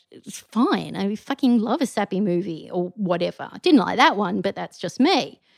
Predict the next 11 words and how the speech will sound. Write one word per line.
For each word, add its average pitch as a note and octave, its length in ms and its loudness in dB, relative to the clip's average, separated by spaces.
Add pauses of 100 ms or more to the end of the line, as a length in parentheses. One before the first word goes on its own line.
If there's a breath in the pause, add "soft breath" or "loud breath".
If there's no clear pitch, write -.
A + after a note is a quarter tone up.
(240 soft breath)
I'm A#3 120 4
just A3+ 220 -2
not F3+ 200 -2
much - 400 -4
one F3+ 240 0
for F3+ 180 -2
emotional F3+ 640 -2
one F#3 520 -2 (280)
woman F#3 500 0
or E3+ 160 -4
man F#3 520 -2